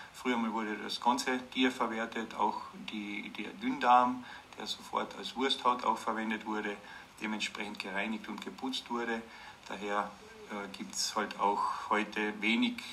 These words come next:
äh, äh, Fleischer, die das noch tatsächlich machen. Wenn das Tier dann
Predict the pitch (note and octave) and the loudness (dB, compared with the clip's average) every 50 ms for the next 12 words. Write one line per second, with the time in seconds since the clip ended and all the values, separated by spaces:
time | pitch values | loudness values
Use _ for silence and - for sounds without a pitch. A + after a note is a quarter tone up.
0 | - - - B2+ A#2+ A#2 A2+ A2 A2 G#2+ G#2+ A2 G#2+ G#2 G#2 - - - - - | -10 -10 -10 -8 -4 -2 0 0 0 0 -2 -2 -4 -6 -6 -8 -10 -10 -6 -6
1 | G#2+ G#2+ G#2+ - - - G#2 G#2+ G#2+ - - A2 G#2+ - - - - - - - | -6 -6 -6 -4 0 2 4 4 4 4 2 2 2 0 -6 -10 -12 -14 -8 -6
2 | A2 G#2 A2+ G2+ G2 - G2+ F#2+ - G2+ F#2+ F#2 - - - G2 F#2 - - F#2+ | -4 -2 -2 -2 -2 -4 -4 -2 4 4 4 4 4 0 -2 -2 -4 -4 -8 -8
3 | - - F#2+ F2+ F#2 - - - - - - - - - - - - - - - | -6 -2 -2 -2 -2 -2 -4 -10 -14 -14 -14 -14 -12 -12 -12 -12 -14 -16 -16 -2
4 | - B2 C3 C3 C3 C3 - - D#3 D3+ D3 C#3+ C#3 C3+ C3 | 2 4 6 8 6 6 6 4 4 6 6 6 4 4 2